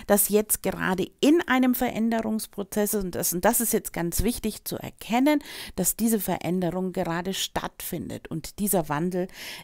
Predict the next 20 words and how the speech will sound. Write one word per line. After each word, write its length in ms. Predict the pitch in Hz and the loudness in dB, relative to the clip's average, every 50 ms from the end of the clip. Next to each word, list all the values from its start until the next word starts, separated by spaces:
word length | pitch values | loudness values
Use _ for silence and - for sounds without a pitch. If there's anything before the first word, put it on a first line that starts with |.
| - - | 0 4
der 400 | 180 175 180 196 214 240 277 285 - _ _ _ _ | 6 6 8 6 6 4 2 0 -4 _ _ _ _
ist 380 | 175 196 226 214 - - - - _ _ | 6 6 6 6 2 -2 -4 -6 _ _
eben 340 | 147 156 160 160 170 170 170 | 0 0 0 2 0 0 -2
hier 500 | 165 165 - - - 156 147 156 151 151 | -2 -4 -6 -8 -6 -2 0 0 0 0
ganz 500 | 151 - - 147 156 165 156 - - - | -2 -6 -8 -6 -4 -2 -2 -2 -4 -4
deutlich 720 | - 123 127 127 131 131 - - 147 143 139 - - - - - | -4 -4 -4 -4 -6 -8 -8 -8 -6 -6 -6 -8 -12 -14 -14 -10
zu 180 | - - 185 | -6 -6 -6
spüren. 680 | 175 - - - - - 151 - 139 139 131 123 - - | -6 -6 -10 -12 -14 -16 -16 -12 -10 -8 -6 -6 -6 -6
Und 260 | - 104 117 - _ | -6 -6 -8 -6 _
nicht 280 | 185 202 214 - - - | -2 0 0 -2 -4 -4
nur 120 | 160 143 | -2 -2
das, 400 | - - 160 214 311 339 - - - - - - - - - - 202 - | 0 2 2 4 4 4 2 -2 -4 -8 -14 -14 -12 -12 -12 -12 -8 -2
wir 300 | 170 196 240 302 320 302 | 2 6 8 8 8 8
sehen 500 | - - 196 185 202 233 247 262 254 - - | 6 4 4 4 4 4 4 4 2 0 -2
auch, 460 | - 160 165 185 226 269 294 - - - - - - | -4 -4 -2 0 0 0 -2 -2 -8 -16 -20 -16 -6
da 140 | - 156 160 | -2 -2 -2
kommt 440 | - - 202 190 190 214 - _ - | -2 0 2 2 2 2 -2 _ -2
noch 220 | 180 165 156 - | -2 -2 -2 -2
das 480 | - - 151 135 - - - - - 180 | -6 -8 -8 -6 -4 -4 -6 -6 -4 -2
Haus. 520 | 233 269 285 294 311 311 285 - - - | 0 2 2 4 2 2 2 0 -2 -4